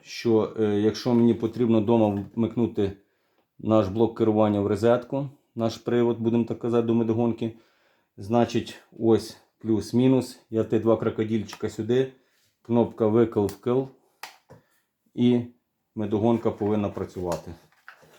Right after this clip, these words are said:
Блок питання імпульсний, мощність вісім ампер, сто ватт, виходне напряження дванадцять вольт, входне напряження сто сорок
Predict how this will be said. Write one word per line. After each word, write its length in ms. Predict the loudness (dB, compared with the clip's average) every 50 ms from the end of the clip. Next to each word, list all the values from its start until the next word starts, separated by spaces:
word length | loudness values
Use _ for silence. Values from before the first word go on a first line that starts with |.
| _ _ _ _ _ _ -20 -20 _ _ _ _ _ _ _ _ _ _ _ -6
Блок 300 | 0 2 4 4 2 0
питання 480 | -6 -6 -2 0 0 2 2 2 0
імпульсний, 680 | 0 0 0 0 0 0 -2 -6 -10 -8 -6 -4 0 2
мощність 580 | 4 4 4 4 2 0 -4 -6 -6 -6 -4
вісім 360 | -2 0 0 0 0 0 2 2
ампер, 420 | 0 0 0 0 0 0 0 -2
сто 240 | -6 -8 -6 -4 -2
ватт, 300 | 0 0 0 0 -2 -6 -12 -20 -20 _ _ _ _ _ -6
виходне 500 | -4 -4 -4 -2 -2 0 2 4 4 4
напряження 580 | 4 2 2 0 -2 0 0 0 0 0 -2
дванадцять 560 | -2 -2 -2 -2 -2 -2 -4 -6 -10 -10 -6
вольт, 260 | -2 -2 -2 -2 -2 -6 -12 _ _ _ _ _
входне 400 | _ -6 -2 0 2 4 4 4
напряження 600 | 2 0 0 -2 -2 -2 0 0 0 2 0 -2
сто 200 | -2 -4 -8 -10
сорок 460 | -8 -6 -4 -2 0 0 -2 -2 -6